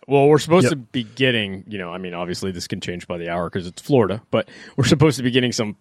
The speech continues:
Speaker 1: pretty heavy rain this weekend. So I don't know if, uh, you know, if that matters, if they'd leave it out there for that, but, um, but I know the weather's gonna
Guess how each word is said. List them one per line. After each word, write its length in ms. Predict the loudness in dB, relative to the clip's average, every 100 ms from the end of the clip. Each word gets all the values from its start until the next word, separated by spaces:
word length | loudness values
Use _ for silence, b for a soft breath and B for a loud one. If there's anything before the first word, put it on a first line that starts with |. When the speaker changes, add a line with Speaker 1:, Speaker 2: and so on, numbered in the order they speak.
| _ b b b
Speaker 1:
pretty 180 | 6 6
heavy 180 | 6
rain 320 | 6 6 6 4
this 160 | 0
weekend. 420 | -2 2 2 2
So 380 | 2 2 4 4
I 100 | 2
don't 180 | 0 -2
know 220 | -2 -2
if, 260 | -4 -10 -10
uh, 300 | -8 -8 -10
you 120 | -8 -8
know, 120 | -8
if 80 | -10
that 160 | -10
matters, 380 | -10 -8 -6 -6
if 80 | -6
they'd 120 | -6
leave 180 | -4 -6
it 60 |
out 160 | -6 -6
there 160 | -6 -8
for 160 | -6
that, 380 | 0 2 2 0
but, 320 | -2 -2 -6
um, 400 | -8 -6 -8 -10 -18 _ -4
but 80 |
I 40 | -2
know 120 | -4
the 80 | -6
weather's 340 | -6 -6 -6
gonna 220 | -6 -8